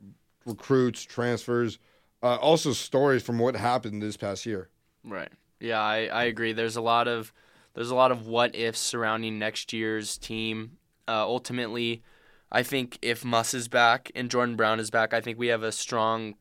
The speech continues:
Speaker 2: core because just of, you know, who, who they are and what Muss can do with a team. I think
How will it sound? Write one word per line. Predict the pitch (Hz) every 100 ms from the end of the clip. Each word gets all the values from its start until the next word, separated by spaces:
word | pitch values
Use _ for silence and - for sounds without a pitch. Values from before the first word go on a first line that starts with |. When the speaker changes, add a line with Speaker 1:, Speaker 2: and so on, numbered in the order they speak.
| _ -
Speaker 2:
core | - 127 123 117
because | 117 - 113 110 104
just | - 131 123 -
of, | 117 104 98 - _ _ _ _
you | 123
know, | 120 107
who, | 123 123 117 107 - _ _ _ -
who | 127
they | 120 113 107
are | 104 110 110
and | 92 110 107 107
what | - 117 113
Muss | 110 107 -
can | 117 104
do | 110
with | 107
a | 104
team. | - 104 110
I | 110
think | - 113 113